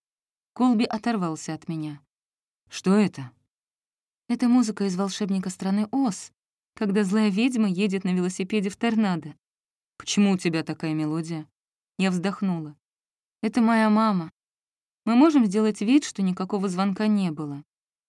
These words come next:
Колби ухмыльнулся, взял меня за шею и молча притянул обратно. Пятнадцать секунд спустя я была готова продолжить игру, когда на моём телефоне снова заиграла музыка. Я попробовала не обращать внимания, но не смогла.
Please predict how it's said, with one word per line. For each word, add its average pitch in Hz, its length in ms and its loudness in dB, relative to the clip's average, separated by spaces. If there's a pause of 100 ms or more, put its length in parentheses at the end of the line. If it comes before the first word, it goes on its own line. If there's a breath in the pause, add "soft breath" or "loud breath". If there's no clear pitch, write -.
(100)
Колби 220 340 0
ухмыльнулся, 196 920 -2 (420)
взял 190 260 0
меня 185 240 2
за 165 160 -4
шею 254 340 -2
и 185 100 -4
молча 214 440 0
притянул 170 460 -6
обратно. 147 580 -10 (1080)
Пятнадцать 247 440 2
секунд 190 320 -2
спустя 233 560 -4 (420)
я 202 140 0
была 208 180 2
готова 208 440 -2
продолжить 196 840 -4
игру, 165 300 -4
когда 175 320 -4
на 175 80 -2
моём 170 240 -2
телефоне 277 560 2
снова 202 400 -2
заиграла 175 480 -4
музыка. 160 520 -8 (760)
Я 208 120 -4
попробовала 208 540 -2
не 196 140 0
обращать 190 420 -4
внимания, 202 460 0
но 165 100 -4
не 165 140 -6
смогла. 185 500 -4